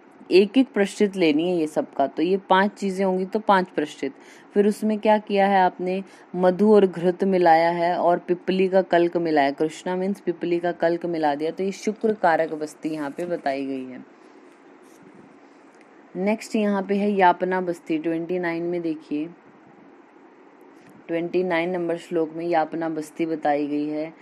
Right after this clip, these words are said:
फिर देखिए थर्टी वन में just underline करना है नाम को, युक्त रस्त बस्ती है थर्टी वन में, युक्त रत बस्ती मतलब एरंडमूल, क्वाथ,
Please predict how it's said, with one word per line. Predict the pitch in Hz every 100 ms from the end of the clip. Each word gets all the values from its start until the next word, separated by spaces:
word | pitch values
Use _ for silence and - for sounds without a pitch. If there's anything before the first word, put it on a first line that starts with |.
| - - -
फिर | 208 214
देखिए | 196 190 208 196
थर्टी | 175 190
वन | 180 180
में | 190
just | 190 208
underline | - 180 180 175 180 180
करना | 165 165
है | 160
नाम | 156 147 147
को, | 151 170 190 - - - - - - - - - - - - - - 160
युक्त | 160 202 208 -
रस्त | 190 190 -
बस्ती | 180 170 - 190
है | 180 165
थर्टी | 170 151 170
वन | 160 147
में, | 139 127 127 - - - - - _ - - - _ - - - - - - - 165
युक्त | 170 208 - 196
रत | 170 165 170
बस्ती | 156 151 - 143 135 - - - - - - - - - - - - - - - -
मतलब | 151 165 175
एरंडमूल, | 165 165 170 180 175 175 170
क्वाथ, | 170 160 156